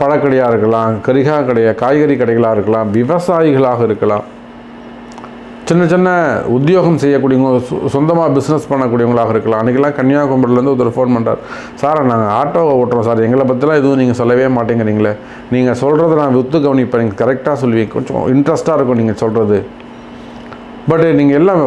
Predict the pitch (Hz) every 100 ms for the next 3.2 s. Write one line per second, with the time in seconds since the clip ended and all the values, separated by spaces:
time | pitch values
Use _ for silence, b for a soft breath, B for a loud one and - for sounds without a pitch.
0 | 123 123 110 - - 160 196 196 170 139
1 | 135 143 127 156 147 135 127 131 120 139
2 | 120 120 139 131 143 147 - 165 156 143
3 | 151